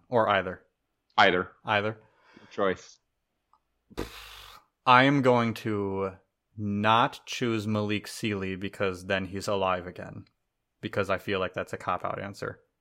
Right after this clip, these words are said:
Speaker 1: That's,
Speaker 2: Yeah.
Speaker 1: that's not doing anything for this team.
Speaker 2: That,
Speaker 1: That's
Speaker 2: that's,
Speaker 1: just,
Speaker 2: okay,
Speaker 1: yeah.
Speaker 2: the Good Person Award.
Speaker 1: <laughs> All right, I'm going to bring in,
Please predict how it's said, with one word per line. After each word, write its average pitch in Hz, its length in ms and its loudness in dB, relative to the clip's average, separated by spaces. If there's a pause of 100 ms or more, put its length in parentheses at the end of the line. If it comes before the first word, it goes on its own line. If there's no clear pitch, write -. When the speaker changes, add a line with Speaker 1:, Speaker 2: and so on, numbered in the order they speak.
(140)
Speaker 1:
That's, 110 200 2
Speaker 2:
Yeah. 85 200 -2
Speaker 1:
that's 117 160 2
not 113 160 4
doing 101 220 0
anything 92 320 -6
for 101 120 -4
this 90 160 -8
team. - 160 -2
Speaker 2:
That, 147 160 6
Speaker 1:
That's 95 120 -2
Speaker 2:
that's, 151 120 6
Speaker 1:
just, - 200 -4
Speaker 2:
okay, 113 240 4
Speaker 1:
yeah. 107 100 0 (220)
Speaker 2:
the - 100 2
Good - 180 -12
Person 131 300 6
Award. 92 400 2
Speaker 1:
<laughs> - 1600 -2
All 123 100 8
right, 101 120 6 (100)
I'm 123 300 6
going 131 300 6
to 127 140 -2
bring 117 420 0
in, 98 680 -4